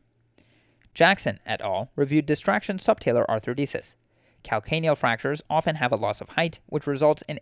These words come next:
anterior impingement of the tibio-talar joint. Restoration of subtalar height can be done via an open approach, use of a distractor to regain height, and placement of a graft to fill the void. With this method,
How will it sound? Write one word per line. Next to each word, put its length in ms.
anterior 360
impingement 560
of 140
the 60
tibio-talar 580
joint. 320
Restoration 500
of 80
subtalar 540
height 340
can 140
be 80
done 260
via 300
an 180
open 240
approach, 400
use 240
of 80
a 40
distractor 540
to 120
regain 400
height, 320
and 140
placement 480
of 100
a 40
graft 360
to 80
fill 220
the 60
void. 320
With 180
this 160
method, 340